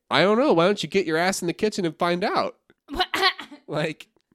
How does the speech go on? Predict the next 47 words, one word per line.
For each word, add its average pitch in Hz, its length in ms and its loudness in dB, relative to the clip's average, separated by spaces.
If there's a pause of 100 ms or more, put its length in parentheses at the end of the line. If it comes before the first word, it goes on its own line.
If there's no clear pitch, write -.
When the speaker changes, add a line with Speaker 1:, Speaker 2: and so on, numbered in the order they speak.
(300)
Speaker 1:
"No, 143 440 4
no, 147 160 2
it's 156 160 0
all 202 220 2
on 202 160 2
you, 180 400 0
and 131 120 -2
it's 135 140 -6
five 180 280 0
thirty, 170 360 2
and 127 80 -2
you 147 100 0
still 190 200 -2
don't 190 180 0
know 190 80 2
what 190 160 0
you're 170 60 -2
doing? 214 320 -2
Guess 120 240 -6
it's 143 80 -10
time 160 160 -2
to 165 60 -6
put 202 180 0
peanut 277 240 0
butter 170 240 2
in 160 140 -2
chili." 139 480 -2 (520)
Speaker 2:
I 330 220 2
gu-, 320 340 0
guess 233 300 -4
so. 339 80 -2 (240)
Speaker 1:
Because 226 260 2
you 214 80 -2
don't 226 240 2
have 220 200 0
ground 208 280 2
beef, 220 320 0
and 139 320 -2
God 170 300 2
knows 180 240 2
where 160 100 0
the 139 60 -2
protein's 175 480 -2
gonna 113 160 -2
come 127 200 -2
from 123 220 -2
otherwise. 90 720 -4